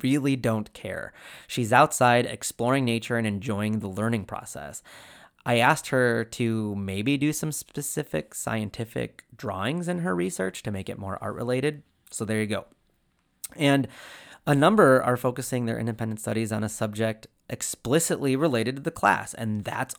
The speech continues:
also awesome. That's just it, though. So what if the project they're doing is more related to coding than design or botany than art? My advice to all teachers, and this was echoed in my recent equity meeting by another teacher,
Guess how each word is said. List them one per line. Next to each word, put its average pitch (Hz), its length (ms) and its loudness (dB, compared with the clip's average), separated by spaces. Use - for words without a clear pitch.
also 151 360 2
awesome. 76 560 -12
That's 170 240 6
just - 240 -2
it, - 240 -2
though. - 400 -10
So 151 520 4
what 147 220 2
if 202 240 0
the 208 80 2
project 143 420 4
they're 151 100 2
doing 113 300 0
is 110 140 -2
more 107 160 0
related 104 340 -4
to 107 80 -4
coding 107 380 -4
than 104 120 -4
design 107 800 -2
or 113 160 -2
botany 104 640 -4
than 104 180 -6
art? - 460 -10
My 117 180 0
advice 135 480 2
to - 140 -6
all 123 180 0
teachers, 131 560 -6
and 110 240 -4
this 113 180 -4
was 113 140 -4
echoed 113 320 -6
in 110 80 -2
my 107 100 -2
recent 107 480 -6
equity 113 340 -6
meeting 113 420 -4
by 98 160 -4
another 98 360 -6
teacher, 165 540 -6